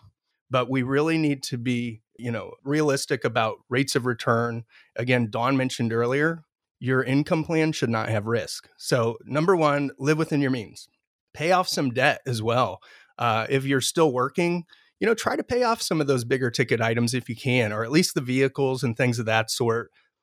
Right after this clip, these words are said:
Sometimes paying off your home is not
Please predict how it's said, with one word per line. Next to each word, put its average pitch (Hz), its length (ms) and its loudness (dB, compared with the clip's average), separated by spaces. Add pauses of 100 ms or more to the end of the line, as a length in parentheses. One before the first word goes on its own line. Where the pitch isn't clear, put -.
Sometimes 185 720 0
paying 160 340 0
off 143 240 0
your 170 120 0
home 131 360 2
is 120 180 -2
not 123 280 2